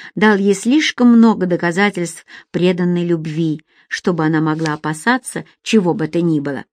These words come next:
«Так ты слышал, что я сказала? Если ты возьмёшься за это дело и не выполнишь его, мы убьём тебя. Не я сама, вряд ли.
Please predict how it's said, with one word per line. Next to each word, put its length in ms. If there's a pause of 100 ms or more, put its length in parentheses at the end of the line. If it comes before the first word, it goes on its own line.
(1160)
«Так 220
ты 180
слышал, 540
что 240
я 120
сказала? 600 (840)
Если 520
ты 220
возьмёшься 600
за 140
это 340
дело 480 (240)
и 140
не 180
выполнишь 800
его, 440 (520)
мы 340 (100)
убьём 680 (120)
тебя. 380 (680)
Не 180
я 160
сама, 460 (400)
вряд 400
ли. 180